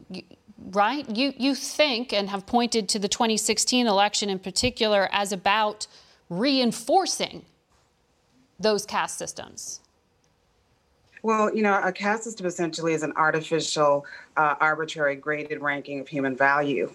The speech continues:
Speaker 2: and it dates back to the time of enslavement. And so we've inherited the assumptions, the stereotypes, uh, the rankings that are, have been ass-,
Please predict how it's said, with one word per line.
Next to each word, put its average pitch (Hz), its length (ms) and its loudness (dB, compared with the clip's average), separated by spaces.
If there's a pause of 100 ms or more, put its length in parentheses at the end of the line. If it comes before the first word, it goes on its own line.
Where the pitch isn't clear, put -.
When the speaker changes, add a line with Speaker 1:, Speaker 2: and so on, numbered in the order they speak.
Speaker 2:
and 147 240 2
it - 120 -2
dates 160 280 2
back 143 320 2
to - 80 -14
the 139 80 -4
time 139 300 0
of 135 80 -8
enslavement. 156 680 2 (220)
And 147 100 -6
so 170 140 4
we've 214 220 4
inherited 175 680 4
the 147 100 -4
assumptions, 160 520 -2
the 143 80 -14
stereotypes, 160 880 0 (280)
uh, 147 160 2
the 151 100 0
rankings 156 720 0
that 143 260 2
are, 143 260 2
have 147 120 -8
been 151 120 -2
ass-, - 180 -10